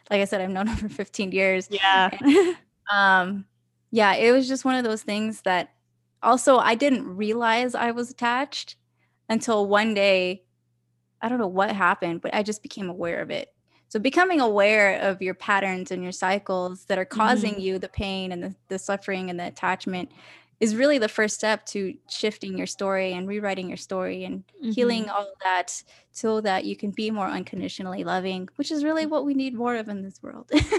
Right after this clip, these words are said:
Speaker 2: Yeah. <laughs>
Speaker 1: Yeah. 'Cause, I mean, partially why I created Lots of Love Club was because I was so passionate about helping people not be resentful towards
Speaker 2: Mm-hmm.
Speaker 1: people that they used to date or, like, holding a grudge, because that energy stays stuck with you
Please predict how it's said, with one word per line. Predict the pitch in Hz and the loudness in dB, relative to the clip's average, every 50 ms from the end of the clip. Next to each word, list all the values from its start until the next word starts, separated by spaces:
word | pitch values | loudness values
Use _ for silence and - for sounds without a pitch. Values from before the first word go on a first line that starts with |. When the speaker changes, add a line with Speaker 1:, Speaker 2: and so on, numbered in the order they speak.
| - 508 - | 4 4 4
Speaker 2:
Yeah. | 254 262 262 285 302 302 294 285 262 - - | 4 4 4 4 4 4 4 2 0 -2 -2
<laughs> | - 359 - 453 415 - 427 403 403 - 427 | 0 4 6 6 6 6 4 0 0 0 0
Speaker 1:
Yeah. | - 285 277 269 277 269 277 294 311 - - - - - - - | 2 4 4 4 4 2 2 0 -2 -4 -8 -16 -14 -4 2 6
'Cause, | 311 285 262 262 - - - - _ _ - | 6 6 6 2 -6 -10 -12 -16 _ _ 4
I | 262 | 6
mean, | 269 294 302 294 277 - - _ | 8 8 8 6 4 2 -6 _
partially | - - 294 320 320 - 330 311 | 2 4 4 4 4 2 0 2
why | 285 247 254 277 294 | 4 6 6 6 6
I | 285 277 | 4 2
created | - 277 254 247 240 226 | 0 0 0 0 0 0
Lots | 214 214 226 - | 0 -2 -2 -2
of | 233 | -2
Love | 214 220 240 240 | -2 0 -2 -2
Club | - - 208 190 185 | -2 -4 -4 -2 -2
was | 190 185 - | -4 -8 -8
because | - - 190 - 214 196 190 196 | -8 -10 -6 -2 -2 -2 0 -2
I | 185 | -4
was | 190 196 | -4 -6
so | - - 196 | -6 -6 -8
passionate | - _ - - 185 185 202 - 220 208 208 208 202 202 | -8 _ -2 0 0 0 0 -2 -4 -4 -4 -4 -4 -6
about | 196 - 196 180 196 | -4 -4 -4 -4 -4
helping | 185 190 185 - - 196 190 | -6 -8 -8 -8 -8 -10 -8
people | - - 202 196 - 202 190 | -8 -8 -10 -8 -6 -6 -6
not | 190 190 175 180 185 - _ | -4 -4 -4 -4 -6 -6 _
be | - 202 190 190 185 185 - | -10 -8 -8 -8 -8 -10 -10
resentful | - 185 190 202 190 247 262 269 269 - 277 277 269 262 262 262 262 262 | -8 -6 -6 -2 0 2 2 2 2 0 0 0 2 2 2 2 0 -2
towards | 262 - 247 226 226 220 220 226 226 233 - _ - | -4 -6 -6 -4 -4 -4 -6 -8 -10 -12 -14 _ -16
Speaker 2:
Mm-hmm. | 226 226 233 226 | -14 -14 -14 -10
Speaker 1:
people | - - 226 226 - - 214 | -6 -6 -6 -4 -4 -6 -4
that | 208 202 190 | -4 -4 -4
they | 202 | -4
used | 190 185 185 - - | -4 -4 -6 -8 -10
to | 190 | -10
date | 185 - 240 233 233 233 226 226 220 196 | -4 0 2 4 4 4 4 4 2 0
or, | 185 185 180 | -2 -6 -6
like, | 180 180 180 180 _ _ - - - - - - - _ _ _ _ | -6 -8 -10 -10 _ _ -20 -20 -20 -20 -20 -20 -20 _ _ _ _
holding | _ - 226 220 220 208 175 | _ -2 0 0 0 -2 -6
a | 180 | -6
grudge, | 185 - 220 240 240 240 240 233 233 226 208 - - | -8 -4 0 2 4 4 4 4 2 2 0 -4 -8
because | - 220 - - 202 | -8 -10 -8 -6 -2
that | 208 240 277 - | 0 0 2 2
energy | 196 220 247 262 226 214 220 196 185 175 - - - | 2 0 0 0 0 0 -2 -2 -2 -4 -6 -10 -14
stays | - - 226 220 247 240 | -10 -6 -2 -2 -2 -2
stuck | - - - 214 240 - | -4 -4 -4 -4 -4 -2
with | 254 214 | -4 -4
you | 175 175 180 185 190 208 254 311 | -2 -4 -6 -6 -8 -10 -12 -12